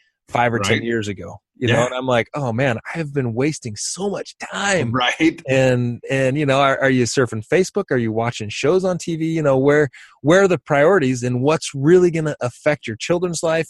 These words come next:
Speaker 1: and your life and your wife's life? And in, in the end, this world, I mean, we're here to make an impact in this world, and, and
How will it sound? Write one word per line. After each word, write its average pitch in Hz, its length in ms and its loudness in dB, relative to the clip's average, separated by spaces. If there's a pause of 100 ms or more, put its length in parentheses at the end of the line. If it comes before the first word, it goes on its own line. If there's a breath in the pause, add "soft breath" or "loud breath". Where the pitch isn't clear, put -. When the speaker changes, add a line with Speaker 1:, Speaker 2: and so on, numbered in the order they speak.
(100)
Speaker 1:
and 113 200 -6
your 135 200 2
life 143 280 -2
and 117 80 -8
your 98 120 -8
wife's 123 380 -6
life? 135 240 -2 (460 soft breath)
And 127 380 -2
in, 143 320 0 (180)
in 156 200 -2
the 139 160 -4
end, 190 260 0 (180 soft breath)
this 165 300 0
world, 135 560 0
I 110 60 -8
mean, 113 160 -6
we're 127 120 0
here 170 200 0
to 165 60 0
make 156 200 0
an 123 140 -6
impact 135 480 -4
in 120 100 -2
this 107 160 -6
world, 123 380 0
and, 107 280 -4
and 110 140 -10